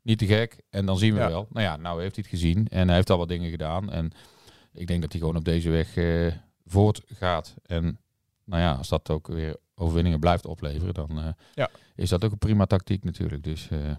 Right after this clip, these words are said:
Speaker 1: ja, en Den Bosch thuis, je zou zeggen. Bij Den Bosch, eh, missen ze een paar spelers, las ik, eh, vanwege interlandverplichtingen. Want die hebben natuurlijk wel van her en der, die Amerikaanse, eh,
Speaker 2: Ja.
Speaker 1: eigenaren en weet ik wat er allemaal voor buitenlands rondloopt. Eh,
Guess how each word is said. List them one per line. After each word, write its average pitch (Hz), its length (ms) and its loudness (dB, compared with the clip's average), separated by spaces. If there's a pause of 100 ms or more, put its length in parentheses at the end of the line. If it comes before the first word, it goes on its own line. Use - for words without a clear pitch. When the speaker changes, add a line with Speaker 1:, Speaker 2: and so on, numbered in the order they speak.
(140)
Speaker 1:
ja, 90 220 -4
en 98 160 -8
Den 82 120 -8
Bosch 92 220 2
thuis, 90 300 2
je 95 100 -10
zou 92 200 0
zeggen. 82 280 -6 (320)
Bij 104 120 4
Den 92 100 6
Bosch, 98 280 2
eh, 90 280 6 (360)
missen 101 300 4
ze 95 80 -2
een 92 80 -2
paar 90 160 -2
spelers, 87 520 -2
las 90 200 -4
ik, 87 240 -10
eh, 87 460 2
vanwege 90 340 2
interlandverplichtingen. 95 920 0
Want 95 120 -4
die 92 140 -2
hebben 87 180 4
natuurlijk 87 300 0
wel 78 240 0
van 80 180 0
her 90 180 4
en 85 120 2
der, 87 260 2 (480)
die 85 100 -6
Amerikaanse, 85 580 0
eh, 80 320 2
Speaker 2:
Ja. 69 80 0
Speaker 1:
eigenaren 82 500 -6
en 85 180 2
weet 82 140 0
ik 87 120 -4
wat 80 160 -4
er 87 60 2
allemaal 85 180 2
voor 82 100 -4
buitenlands 85 440 -2
rondloopt. 87 460 2
Eh, - 80 -12